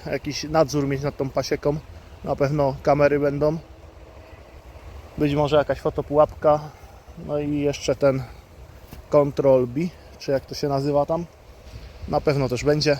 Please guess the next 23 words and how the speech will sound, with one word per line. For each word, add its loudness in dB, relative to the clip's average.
Nie -6
będę 0
mówił 0
gdzie, 2
jak 4
to -4
będę -4
montował. 0
No 0
ale 4
wiecie 4
jak 4
jest. -6
Co -4
ja 2
tutaj -6
dużo -4
będę, -4
słuchajcie, -2
mówił -2
na -2
ten -4
temat. -4